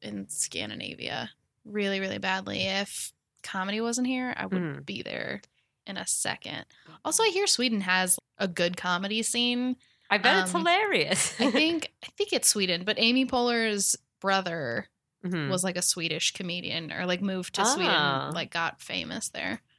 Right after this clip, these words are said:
Speaker 2: Yeah.
Speaker 1: Um,
Speaker 2: Uh,
Speaker 1: check him out on Twitter. He's a funny dude.
Speaker 2: I will check him out. Yeah, I remember,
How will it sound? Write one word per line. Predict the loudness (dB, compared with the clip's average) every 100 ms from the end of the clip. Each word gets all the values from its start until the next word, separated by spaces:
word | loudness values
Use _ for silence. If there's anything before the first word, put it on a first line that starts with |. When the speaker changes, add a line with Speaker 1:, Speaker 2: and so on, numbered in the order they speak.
| _ _
Speaker 2:
Yeah. | -2 0 0 -2
Speaker 1:
Um, | -8 -8 -12 _ _ _ _ -2
Speaker 2:
Uh, | 2 4 4
Speaker 1:
check | 2
him | 2
out | 0 -2
on |
Twitter. | -8 -8 -6 -6 -10 -14 _
He's | -12
a | -10
funny | -8 -8
dude. | -8 -10 -12 _ _ _
Speaker 2:
I | -2 0
will | 0 -2
check | -4 -6
him | -4
out. | -6 -6 -10 -6
Yeah, | 0
I | 0
remember, | 0 0 2 2 0